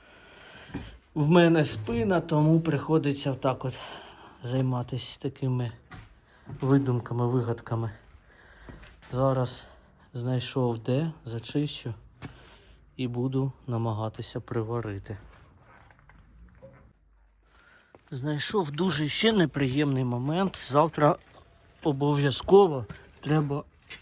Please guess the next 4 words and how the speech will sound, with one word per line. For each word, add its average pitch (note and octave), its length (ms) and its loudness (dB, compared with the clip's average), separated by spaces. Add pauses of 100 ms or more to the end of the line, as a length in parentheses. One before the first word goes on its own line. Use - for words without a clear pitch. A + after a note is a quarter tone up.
(1200)
швидесенько C#3 880 2
купити C3+ 500 -2
нову B2 380 2 (540)
гуму. A#2 500 2